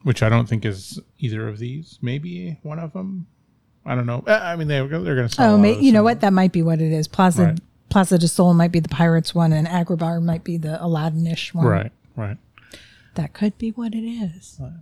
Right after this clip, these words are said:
Speaker 1: maybe.
Speaker 2: They looked very similar, though. But it's just funny because, I mean, how many things did we talk about today, from food to attractions to stores? I mean,
Speaker 1: Yeah.
Speaker 2: well, I didn't realize how much there was to do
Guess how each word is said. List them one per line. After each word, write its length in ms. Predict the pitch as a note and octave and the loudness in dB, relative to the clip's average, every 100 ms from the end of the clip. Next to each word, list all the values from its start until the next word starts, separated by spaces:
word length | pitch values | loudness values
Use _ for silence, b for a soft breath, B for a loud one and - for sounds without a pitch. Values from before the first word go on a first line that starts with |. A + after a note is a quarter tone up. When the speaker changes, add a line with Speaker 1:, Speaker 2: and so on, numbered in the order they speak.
| D3+ | -8
Speaker 1:
maybe. 320 | B2+ C#3 D#3 | -6 -4 -4
Speaker 2:
They 120 | G3 | -6
looked 260 | G#3 G#3 _ | -8 -14 _
very 260 | G3 G3+ G3+ | -12 -10 -10
similar, 520 | - A3 A#3 F3 D#3+ | -10 -10 -10 -10 -12
though. 320 | D#3 C3 - - B B B - | -12 -14 -18 -20 B B B 4
But 80 | A#3+ | 4
it's 200 | B3+ - | 4 0
just 200 | D#4 - | -2 0
funny 180 | C#4+ | 4
because, 300 | C#4 F3 F#3 | 4 4 4
I 60 | F#3 | 6
mean, 220 | F#3 F3 | 6 4
how 120 | E3+ | 4
many 160 | A#3 B3+ | 6 6
things 240 | G#3 A#3+ | 6 4
did 80 | G3+ | 2
we 80 | F#3 | -2
talk 260 | G3 C4+ D#4 | 2 2 4
about 360 | F#3 D#3+ D3+ b b b _ _ _ _ | 2 2 -2 b b b _ _ _ _
today, 580 | - G3 F#3 E3 D#3 D#3 - _ | 4 6 6 4 0 -6 -10 _
from 460 | - F3+ E3 D#3 - b _ | 2 4 4 2 -2 b _
food 600 | - A#3+ G#3+ G3 F3+ - | 2 6 8 6 4 0
to 80 | - | -4
attractions 760 | E3+ E3 F#3 F#3 - F3+ F3+ - | 0 4 4 4 0 -2 -2 -2
to 120 | F3+ | -6
stores? 520 | - F3+ F3+ G3+ G3 | -4 -4 -2 -4 -2
I 60 | F#3+ | -2
mean, 240 | F#3 F3 E3+ B B | 0 -2 -4 B B
Speaker 1:
Yeah. 100 | - | 0
Speaker 2:
well, 200 | G3 - _ _ | 2 0 _ _
I 80 | A3 | 4
didn't 320 | G#3+ G#3 G3 | 4 4 2
realize 400 | F#3 G#3 A#3+ F3+ | 2 2 4 2
how 120 | - | 2
much 340 | F3 F3 - - | 2 0 -4 -4
there 140 | G3 | -4
was 280 | F3+ F#3 F#3 | -2 -2 -4
to 120 | - E3 | -4 -4
do 600 | D#3+ A3+ B3 A3 F#3+ | -2 0 4 4 4